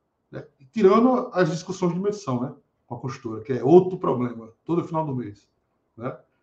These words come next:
Enfim, é isso. Em resumo, seria isso. Resumo não, né?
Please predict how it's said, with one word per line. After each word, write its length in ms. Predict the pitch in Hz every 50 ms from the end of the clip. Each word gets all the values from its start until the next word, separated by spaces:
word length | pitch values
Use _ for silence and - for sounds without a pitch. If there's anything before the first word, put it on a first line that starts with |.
| _ _ -
Enfim, 380 | 180 185 - - 165 120 123 165
é 120 | 208 220
isso. 320 | 160 131 123 - - 143 147
Em 140 | 139 143
resumo, 880 | 127 127 151 143 127 123 127 139 156 165 170 175 170 160 147 139 - -
seria 640 | - - 131 123 131 139 143 147 135 123 - - - -
isso. 260 | 127 117 110 - - -
Resumo 320 | 165 185 190 247 262 240 170
não, 160 | 147 139 131
né? 200 | 151 151 -